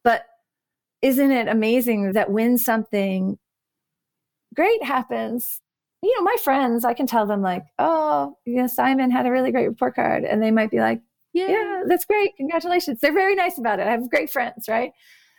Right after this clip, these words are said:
Speaker 1: But, like, my husband and I are, like, on the same page. Like, I know that he knows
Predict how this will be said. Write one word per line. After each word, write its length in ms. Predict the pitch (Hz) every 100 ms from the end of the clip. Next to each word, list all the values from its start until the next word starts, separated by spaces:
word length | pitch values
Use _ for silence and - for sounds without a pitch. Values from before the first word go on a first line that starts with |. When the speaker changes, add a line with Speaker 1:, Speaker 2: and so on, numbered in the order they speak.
| _ -
Speaker 1:
But, 240 | 294 -
like, 300 | 269 240 226 - _ _ _ _ _ _ _ _ _ _ _ -
my 200 | 240 247
husband 460 | 285 - 294 254
and 120 | 233 220
I 160 | 214
are, 100 | 208
like, 320 | 214 202 - - _ _ _ _ _ _ _ -
on 140 | 240
the 60 | 220
same 300 | - 285 262
page. 340 | 214 - -
Like, 140 | 233 233
I 160 | 247
know 380 | 240 262 277 269
that 180 | 320 -
he 220 | - 220
knows 400 | 220 220 208 -